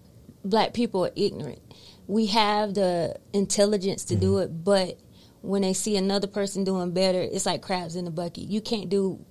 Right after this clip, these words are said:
Speaker 1: or you can't lead us. Why, why you think you, you,
Speaker 2: Right.
Speaker 1: you the one? Is that our mindset? Is that the
Speaker 2: Mm-hmm.
Speaker 1: majority of it?
Speaker 2: Well, the, I think, and this is just what I believe, but the, I think the biggest part of that is I think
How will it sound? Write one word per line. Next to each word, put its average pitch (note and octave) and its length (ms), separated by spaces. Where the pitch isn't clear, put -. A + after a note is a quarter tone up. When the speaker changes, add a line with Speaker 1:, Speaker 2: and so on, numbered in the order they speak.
Speaker 1:
or F3 200
you C#4+ 140
can't C#4 280
lead G#3+ 300
us. G#3 300
Why, A#3 280
why A#3 220
you C4 140
think A#3 280
you, B3 140
you, A3+ 280
Speaker 2:
Right. A#3 80
Speaker 1:
you B3 120
the A#3 80
one? G#3 260
Is B3+ 180
that D4+ 140
our G#4 180
mindset? D#4 600
Is B3 180
that C4+ 220
the D4 40
Speaker 2:
Mm-hmm. - 100
Speaker 1:
majority C#4 520
of F#4 180
it? G#4 180
Speaker 2:
Well, C3 280
the, F2+ 140
I G#2 100
think, B2+ 300
and G#2+ 140
this A2 160
is F#2+ 160
just F2+ 160
what F#2+ 120
I B2+ 60
believe, G#2 240
but G2+ 200
the, G2+ 180
I A2+ 80
think A2+ 220
the G#2+ 80
biggest G#2 340
part B2 140
of G#2+ 80
that G2+ 100
is G#2 220
I G2+ 80
think A#2 260